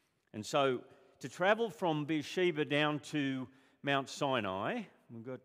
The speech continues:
is, yep, uh, about four hundred kilometres,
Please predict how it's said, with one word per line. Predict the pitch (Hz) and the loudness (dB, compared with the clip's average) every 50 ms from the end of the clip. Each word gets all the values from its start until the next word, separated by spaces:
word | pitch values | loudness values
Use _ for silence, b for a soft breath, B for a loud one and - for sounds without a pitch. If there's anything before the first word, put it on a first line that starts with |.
| _ | _
is, | 151 139 135 135 135 139 139 143 139 143 143 139 - - - - - - - _ _ _ _ _ _ _ _ _ _ _ _ _ _ _ _ _ _ _ _ _ _ _ _ _ _ _ _ _ _ _ _ _ _ | -12 -8 -8 -6 -6 -4 -6 -6 -6 -8 -10 -10 -10 -10 -10 -12 -14 -16 -18 _ _ _ _ _ _ _ _ _ _ _ _ _ _ _ _ _ _ _ _ _ _ _ _ _ _ _ _ _ _ _ _ _ _
yep, | 131 139 - - _ _ B B B B B B B B | -6 -6 -6 -8 _ _ B B B B B B B B
uh, | 104 101 107 107 110 113 117 - | 0 2 4 4 4 4 2 0
about | 127 107 165 170 165 - | 2 4 4 4 4 2
four | - 180 180 165 | 0 0 2 2
hundred | 151 160 151 139 117 | 2 2 0 -2 -4
kilometres, | - 127 127 123 120 107 90 80 82 - - - | -6 -2 0 0 0 0 -2 -4 -8 -12 -16 -20